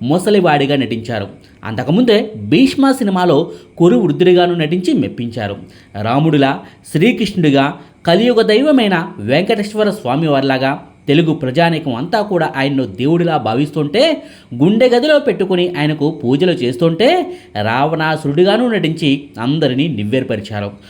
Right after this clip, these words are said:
సినిమాల్లో ఇలాంటి ప్రయోగాలను ఎన్నో చేసిన ఆయన రాజకీయాల్లోనూ అదే పందాను కొనసాగించారు. మదిలో ఓ ఆలోచన తడితే చాలు, వెంటనే ఆచరణకు శ్రీకారం చుట్టేవారు. సంక్షేమ పథకాలు కానివ్వండి,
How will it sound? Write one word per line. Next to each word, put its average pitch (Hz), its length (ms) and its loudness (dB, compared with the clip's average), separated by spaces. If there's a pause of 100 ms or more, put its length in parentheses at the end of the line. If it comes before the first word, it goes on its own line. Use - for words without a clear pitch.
(160)
సినిమాల్లో 143 500 2
ఇలాంటి 175 320 -2
ప్రయోగాలను 214 720 0
ఎన్నో 220 280 0 (100)
చేసిన 170 220 -4 (100)
ఆయన 175 340 -2 (400)
రాజకీయాల్లోనూ 220 960 2 (100)
అదే 135 220 2
పందాను 147 460 -2
కొనసాగించారు. 101 960 -8 (240)
మదిలో 208 460 2
ఓ 190 240 -2
ఆలోచన 175 600 0 (200)
తడితే 151 460 2
చాలు, 104 240 -2 (180)
వెంటనే 147 580 -2
ఆచరణకు 151 600 -2
శ్రీకారం 156 480 -2
చుట్టేవారు. 104 520 -6 (380)
సంక్షేమ 208 400 2
పథకాలు 196 460 0
కానివ్వండి, 139 640 0